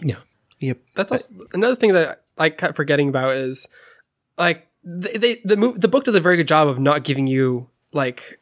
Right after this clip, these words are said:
Speaker 3: an answer whether it's actually happening. Uh, there, I feel like there's still yeses and nos. I think, I think that there's clues onto both sides.
Speaker 1: Yeah.
Speaker 3: Um,
Speaker 1: You can a hundred percent decide.
Speaker 3: Oh yeah.
Speaker 1: Mm.
Speaker 3: Like, I think the, the thing that kinda decided for me that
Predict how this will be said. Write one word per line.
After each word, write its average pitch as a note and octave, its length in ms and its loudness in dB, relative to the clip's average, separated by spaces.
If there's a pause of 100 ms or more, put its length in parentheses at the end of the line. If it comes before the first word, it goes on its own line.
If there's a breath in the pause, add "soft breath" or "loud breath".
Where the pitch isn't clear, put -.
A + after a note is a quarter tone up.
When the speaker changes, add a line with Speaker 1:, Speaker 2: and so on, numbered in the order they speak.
Speaker 3:
an C#3 120 -2
answer C#3 260 -4
whether C3+ 180 0
it's B2 80 -12
actually B2 240 -10
happening. C3+ 460 -4
Uh, D3+ 80 -6
there, F3 220 2
I F#3+ 40 2
feel A#3+ 120 2
like A#3+ 80 -2
there's G#3 140 4
still F3+ 460 2 (580 soft breath)
yeses E3 500 0
and C#3 180 0
nos. D3+ 340 0
I E3+ 60 -4
think, B3 220 -2
I G#3 40 2
think B3 160 -2
that A3+ 200 -4
there's F3+ 180 0
clues F3+ 280 -2
onto D3+ 180 2
both C3 240 -6
sides. - 560 -12 (140)
Speaker 1:
Yeah. G#3 120 -4 (400 soft breath)
Speaker 3:
Um, C3+ 520 -2 (120)
Speaker 1:
You A#3 100 -2
can - 120 0
a - 20 4
hundred F3+ 160 2
percent D3 240 -6
decide. B2+ 460 -6 (240)
Speaker 3:
Oh B3 120 4
yeah. G#3 260 2
Speaker 1:
Mm. B2+ 120 -14 (420)
Speaker 3:
Like, F3+ 240 0
I G3 80 2
think B3+ 220 0
the, - 160 -10 (100)
the F#3+ 100 -2
thing G#3+ 260 0
that G#3 140 0
kinda G3 160 0
decided F3 380 0
for E3 60 -6
me D#3+ 120 0
that D3 160 0